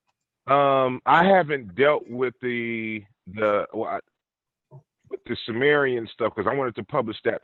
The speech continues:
first and then go with the Sumerian. But just Bantu and, um, Egyptian. Like, there is, matter of fact, not even on a,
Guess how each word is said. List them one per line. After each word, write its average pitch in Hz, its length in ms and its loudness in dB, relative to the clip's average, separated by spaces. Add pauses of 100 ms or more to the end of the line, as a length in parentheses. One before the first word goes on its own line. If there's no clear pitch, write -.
first 98 260 0 (1040)
and 104 200 2
then 117 560 6
go 107 260 -2
with 95 240 -4
the 90 180 -12
Sumerian. 98 280 -2
But 90 160 -2
just 131 340 -2 (120)
Bantu 131 760 0
and, 104 500 0
um, 90 480 -2
Egyptian. 90 680 -6 (280)
Like, 120 240 4
there 208 240 8
is, 170 140 0
matter 151 200 2
of 143 60 -4
fact, 151 280 4 (220)
not 190 220 4
even 165 360 -4
on 143 180 -2
a, 110 160 0